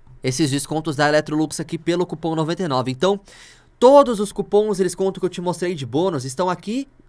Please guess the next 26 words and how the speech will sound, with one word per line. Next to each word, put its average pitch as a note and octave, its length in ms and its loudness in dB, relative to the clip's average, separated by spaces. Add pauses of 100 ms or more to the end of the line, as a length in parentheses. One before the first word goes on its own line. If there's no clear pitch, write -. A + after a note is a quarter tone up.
(280)
no A#3+ 200 0
comentário G3 560 2
fixado E3+ 500 -4
desse D#3+ 220 -6
vídeo. D#3+ 400 -4 (720)
É, F#3 220 4
os G#3+ 180 2
cupons A3+ 640 0
de F#3+ 120 -6
desconto G3 500 -2
da E3+ 100 0
Le E3+ 160 0
Biscuit G3 400 -6 (160)
estão F3+ 260 -4
aqui E3+ 200 -4
na C4 80 2
descrição A3 440 -2
do F#3+ 80 -2
vídeo G3 360 -4
e C#4 100 -2
também A#3+ 320 -2
na G#3+ 240 0
descrição G#3+ 500 -2
do D3+ 120 -4
vídeo, F#3+ 280 -2
galera, A#2+ 400 -2